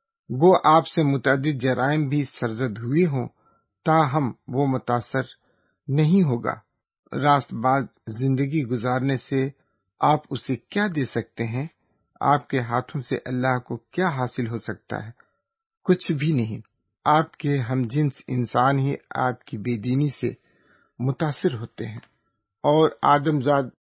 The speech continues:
آپ کی راست بازی سے فائدہ اٹھاتے ہیں۔ جب لوگ ظلم برداشت کرتے ہیں تو وہ چیختے چلاتے اور بڑوں کی زیادتی کے باعث مدد کے لیے آواز دیتے ہیں، لیکن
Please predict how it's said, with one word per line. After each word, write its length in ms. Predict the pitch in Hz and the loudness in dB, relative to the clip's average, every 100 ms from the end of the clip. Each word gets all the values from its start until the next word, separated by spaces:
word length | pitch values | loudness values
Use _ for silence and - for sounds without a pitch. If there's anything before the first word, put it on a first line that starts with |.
| _ _ _ _ _ - | _ _ _ _ _ 2
آپ 360 | 147 139 _ | 2 2 _
کی 200 | - 135 | -2 0
راست 320 | 127 127 - | 2 0 -4
بازی 320 | 123 139 139 156 | 0 0 0 -2
سے 260 | - 127 110 _ _ | -2 -6 -6 _ _
فائدہ 280 | 175 170 165 | -2 0 0
اٹھاتے 440 | 127 - 98 - | -2 -4 -10 -8
ہیں۔ 180 | 107 110 - _ _ _ _ | -12 -12 -16 _ _ _ _
جب 260 | 127 147 175 | -2 4 4
لوگ 500 | 143 147 170 170 113 _ 131 | 4 4 6 6 4 _ 0
ظلم 300 | 165 226 196 | 4 4 6
برداشت 460 | 151 139 147 - | 4 4 2 0
کرتے 360 | - 123 - 127 | -4 -6 -4 -4
ہیں 200 | 123 190 - _ _ _ | -2 -6 -8 _ _ _
تو 140 | 151 | 2
وہ 100 | 147 | 2
چیختے 540 | 135 - 175 - 185 151 | 2 2 0 0 2 2
چلاتے 640 | - 139 135 139 - 147 | 2 0 2 0 0 -2
اور 380 | 127 - 131 127 104 _ _ - 120 | -2 -2 0 0 -2 _ _ -6 0
بڑوں 280 | 143 165 | 4 4
کی 500 | 147 _ - 135 131 - _ _ - | 2 _ -8 -2 -2 -4 _ _ -10
زیادتی 480 | 110 139 131 - | -2 0 0 -4
کے 180 | 143 143 | -4 -2
باعث 420 | 123 127 131 - _ | 2 2 2 -2 _
مدد 420 | - 127 135 151 - | -6 -2 0 -2 -4
کے 140 | 135 | -4
لیے 220 | 127 131 - - | -2 0 -2 -6
آواز 460 | 123 127 139 147 123 | -4 -2 0 -2 -4
دیتے 320 | 123 - 117 | -6 -4 -10
ہیں، 120 | 113 | -8
لیکن 460 | 120 143 143 147 | -2 0 0 0